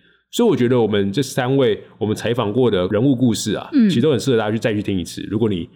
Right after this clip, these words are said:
Speaker 1: 呃，我又在推销了，就是如果你真的不太懂的话，你可以透过他们的故事大家能了解啊，就是他们的技能是可以迁移的。
Speaker 2: 就他们都不是为了要发展个人品牌而去做这件事情的。
Speaker 1: 对。
Speaker 2: 就到现在都是因为他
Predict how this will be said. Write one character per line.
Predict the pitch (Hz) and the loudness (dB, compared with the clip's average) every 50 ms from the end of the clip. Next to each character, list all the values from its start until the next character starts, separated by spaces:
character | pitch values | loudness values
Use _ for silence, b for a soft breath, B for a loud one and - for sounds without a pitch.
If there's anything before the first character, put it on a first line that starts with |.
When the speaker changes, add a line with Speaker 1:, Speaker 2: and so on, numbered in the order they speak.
| b b b b b | b b b b b
Speaker 1:
呃， | _ - | _ -2
我 | 101 104 117 | 0 2 2
又 | 135 | 2
在 | 143 135 | 2 0
推 | - 113 104 104 | 0 0 0 0
销 | - - 90 80 82 80 | 0 -2 -2 0 0 -2
了， | - - 101 - - - | -2 -4 -6 -6 -4 -2
就 | 156 151 | 0 2
是 | 175 | 2
如 | 165 180 | 4 4
果 | 190 170 | 4 4
你 | 131 | 4
真 | 147 175 | 2 2
的 | 160 | 2
不 | 127 | 2
太 | 139 156 165 | 0 0 0
懂 | - 110 101 | 0 0 0
的 | |
话， | 120 117 | 0 0
你 | 101 | 0
可 | 127 | 0
以 | 139 | 0
透 | 123 156 156 | 2 2 2
过 | 131 | 2
他 | 143 | 2
们 | 135 127 | 2 2
的 | 120 | 2
故 | 147 127 | 2 2
事 | 113 | 2
大 | 113 123 120 | 2 0 0
家 | 117 | 0
能 | 104 95 | 0 0
了 | 92 82 80 98 | 0 0 0 -2
解 | 95 - 92 64 | -2 -4 -6 -8
啊， | - - | -8 -2
就 | - 156 | 0 2
是 | 165 165 | 2 2
他 | - 156 | 2 2
们 | 165 151 | 2 2
的 | 131 123 | 2 2
技 | 120 123 - 139 | 0 0 -2 0
能 | 113 101 98 | 0 0 0
是 | 95 - 123 | -2 -2 -2
可 | - 117 | 0 0
以 | 98 95 | 0 -2
迁 | - - 98 98 101 | -2 -4 -4 -4 -4
移 | 90 - - - - | -4 -8 -10 -16 -20
的。 | - - _ _ | -20 -20 _ _
Speaker 2:
就 | - 269 269 | -4 -2 0
他 | 254 311 330 | 0 2 2
们 | 311 269 254 | 4 4 4
都 | 262 269 | 4 2
不 | 233 208 202 208 | 2 2 0 0
是 | - - 247 240 226 | 2 2 2 2 4
为 | 233 247 247 226 | 4 2 2 2
了 | 190 175 170 175 | 2 2 2 2
要 | 185 196 | 0 0
发 | 190 - 190 170 190 | -2 -2 -2 -2 -2
展 | 196 196 156 156 175 | -2 -2 -2 -4 -2
个 | - 247 233 | -2 0 0
人 | 190 160 147 156 | 2 0 0 -2
品 | - - - - | -2 -2 -4 -4
牌 | 165 160 - | -4 -4 -4
而 | - 170 | -4 -2
去 | 170 185 185 | 0 0 0
做 | 180 - 208 190 170 | 0 0 0 0 0
这 | 160 170 | 0 0
件 | 160 151 170 | 0 0 -2
事 | 175 - 160 | -2 -2 -4
情 | 147 - - - - - | -6 -6 -6 -8 -8 -8
的。 | - - - - _ _ | -10 -12 -12 -14 _ _
Speaker 1:
对。 | - 127 104 85 | -2 0 0 0
Speaker 2:
就 | - 247 254 | 0 0 0
到 | 247 - 269 247 233 | 0 0 0 0 0
现 | 226 262 240 233 | 2 2 2 2
在 | 226 226 220 | 2 2 0
都 | 214 208 208 | 0 0 0
是 | 208 - 220 | 0 0 2
因 | 214 214 | 2 2
为 | 214 202 196 | 2 2 0
他 | - 208 202 | 0 0 -2